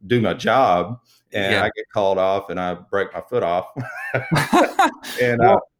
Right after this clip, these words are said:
Speaker 1: wind up
Speaker 2: what the
Speaker 1: having to walk home. Uh,
Speaker 2: Well, wasn't the first question, uh, wha-,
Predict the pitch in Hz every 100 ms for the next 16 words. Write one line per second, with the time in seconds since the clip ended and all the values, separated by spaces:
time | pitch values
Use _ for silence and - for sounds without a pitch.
0 | _ - 135 131 135 208 131 98 110 113
1 | 113 - 208 - - _ - 117 107 170
2 | 175 208 233 214 - 180 175 175 - -
3 | 156 151 - 147